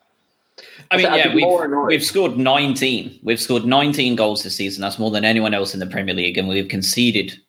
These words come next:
Speaker 1: uh, no, sorry, we've scored nineteen, uh, and we've conceded fourteen, um, which is only better than Burnley, Bournemouth, and Sheffield United, the bottom three. So you can't say you're not gonna have some fun.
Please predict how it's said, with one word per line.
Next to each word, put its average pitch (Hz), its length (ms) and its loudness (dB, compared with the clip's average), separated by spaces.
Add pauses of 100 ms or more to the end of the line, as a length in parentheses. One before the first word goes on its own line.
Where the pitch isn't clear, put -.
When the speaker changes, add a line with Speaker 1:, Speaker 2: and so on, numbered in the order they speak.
(320)
Speaker 1:
uh, 92 520 0 (180)
no, 107 160 -2
sorry, 98 460 -2
we've 104 160 -2
scored 123 640 0
nineteen, 95 760 -4 (260)
uh, 95 360 0
and 98 100 -4
we've 95 100 -4
conceded 104 480 -2
fourteen, 98 800 0 (400)
um, 95 440 0
which 107 220 -6
is 104 460 -2
only 107 720 0
better 104 260 0
than 95 220 -6
Burnley, 98 300 2
Bournemouth, 95 380 -4
and 92 80 -10
Sheffield 92 320 -8
United, 104 400 -2
the - 60 -14
bottom - 260 -2
three. - 340 -4
So 98 300 -2 (380)
you 113 120 0
can't 147 380 -2
say 123 160 2
you're 107 140 0
not 113 180 -2
gonna 107 140 -2
have 104 260 -2
some 98 180 -12
fun. 101 400 -4